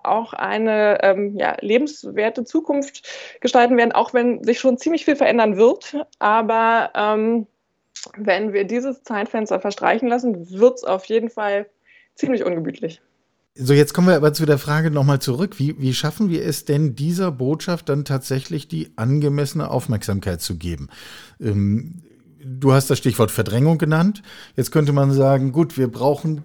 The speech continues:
Speaker 2: ganz viel mehr Informationen darüber. Wir brauchen ganz viel mehr Sendungen im Fernsehen. Wir brauchen, äh, also was auch immer. Ja, dann schalte ich halt nicht ein. Verdrängen ist doch ganz leicht.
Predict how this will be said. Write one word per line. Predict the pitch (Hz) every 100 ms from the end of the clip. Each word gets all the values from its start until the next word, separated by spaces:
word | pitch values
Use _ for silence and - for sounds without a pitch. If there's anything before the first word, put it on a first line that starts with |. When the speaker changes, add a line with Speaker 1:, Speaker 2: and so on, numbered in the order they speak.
| -
Speaker 2:
ganz | 151 175 190 185 - - -
viel | - - 180 185 190 190 175
mehr | 143 135 156 151 147 143 143 139 _ _ _ -
Informationen | 147 143 143 - 127
darüber. | 98 85 73 - _ _ - - _
Wir | 120
brauchen | 120 135 131 143 131
ganz | 135 160 170 -
viel | - 156 160
mehr | 143 139 147 131
Sendungen | 110 135 160 160 160 160
im | 151 143 147
Fernsehen. | 139 135 139 151 110 101 87
Wir | 95 113
brauchen, | 117 135 139 143 131 123 127
äh, | 131 123 127 131 139 131 - 160 - 165 151 208
also | 156 143 151
was | 180
auch | 156 -
immer. | 180 139 - - - - _ _ _ _ _ _ _ _ _ _ _ _ _ -
Ja, | 120
dann | 120
schalte | - 120
ich | 113
halt | 110 107
nicht | 101
ein. | 101 85 - _ _ _ _
Verdrängen | 123 101 113 143
ist | 151 -
doch | 147
ganz | - 135 143
leicht. | 147 87 -